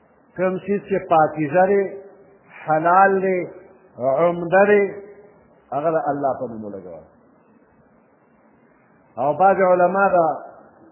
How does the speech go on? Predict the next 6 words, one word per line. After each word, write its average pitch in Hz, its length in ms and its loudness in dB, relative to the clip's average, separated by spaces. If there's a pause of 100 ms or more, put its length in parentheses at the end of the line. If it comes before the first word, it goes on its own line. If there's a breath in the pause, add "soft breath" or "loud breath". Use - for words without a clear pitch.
(1120)
عموم 202 560 -2
د 214 60 2 (140)
لفظ 214 280 4 (120)
نه 196 80 -2 (480)
د 170 120 2 (140)
طیب 190 480 0